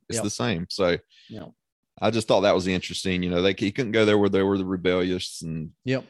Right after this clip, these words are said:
Speaker 1: people that rejected Jesus, basically. He d-, he couldn't go there. That, that was their choice. And so, you
Speaker 2: Very
Speaker 1: know.
Speaker 2: good. Very good. Uh, anything else?
Speaker 1: I, I will
Speaker 2: You
Speaker 1: say this. I remember one time when I was, uh, an Elders Quorum president,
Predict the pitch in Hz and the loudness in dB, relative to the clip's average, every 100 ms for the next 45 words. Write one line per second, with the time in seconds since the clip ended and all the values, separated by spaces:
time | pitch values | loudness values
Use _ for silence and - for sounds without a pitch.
0 | _ 143 151 143 113 113 127 147 147 95 | _ 2 4 4 4 4 4 4 0 0
1 | 95 85 85 95 90 - - 82 82 87 | -2 -2 0 2 2 0 -4 -2 0 -2
2 | - - 82 - 110 101 92 101 151 78 | -6 -8 -10 -4 -4 -2 0 2 2 2
3 | 71 85 85 - 98 - 95 92 123 - | 0 -2 -4 -4 -4 -4 -4 -4 -4 -6
4 | 78 - - 85 78 - 80 - _ _ | -8 -8 -14 -14 -12 -8 -8 -8 _ _
5 | _ _ _ - - _ _ - 113 113 | _ _ _ -20 -20 _ _ -10 -8 -6
6 | 120 113 - _ _ _ - - - - | -6 -8 -12 _ _ _ -20 -20 -20 -20
7 | - - _ _ 123 151 151 180 202 147 | -20 -20 _ _ 0 2 4 4 6 4
8 | 143 139 135 117 - _ _ - 135 139 | 4 2 0 -4 -14 _ _ -10 -6 -2
9 | 147 156 165 135 - - 131 110 107 156 | 0 0 -2 -6 -10 0 2 2 2 4
10 | 156 139 139 123 131 117 120 120 117 107 | 4 6 6 6 6 4 2 2 0 -2
11 | 120 123 107 98 95 95 95 90 90 87 | -2 -4 -4 -2 -2 0 0 0 -2 -4
12 | - 90 101 90 - 90 92 85 85 82 | -4 -2 0 -2 -4 -4 0 0 -2 -6